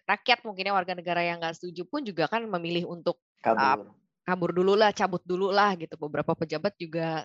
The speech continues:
Speaker 1: sama. Tapi sebenarnya kalau tadi yang diceritain Mas Argun, sebenarnya agak berbeda pandangan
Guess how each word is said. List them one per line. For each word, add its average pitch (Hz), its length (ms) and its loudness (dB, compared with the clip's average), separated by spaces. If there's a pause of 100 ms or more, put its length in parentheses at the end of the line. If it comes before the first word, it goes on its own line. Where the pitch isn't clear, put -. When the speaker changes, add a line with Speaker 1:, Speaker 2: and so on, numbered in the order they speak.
Speaker 1:
sama. 170 400 0
Tapi 370 240 2
sebenarnya 247 240 2
kalau 285 160 6
tadi 214 240 2
yang 202 40 -6
diceritain 180 360 -4
Mas 180 160 -8
Argun, 214 240 -4
sebenarnya 208 400 0 (240)
agak 233 240 6
berbeda 202 640 8 (480)
pandangan 202 640 2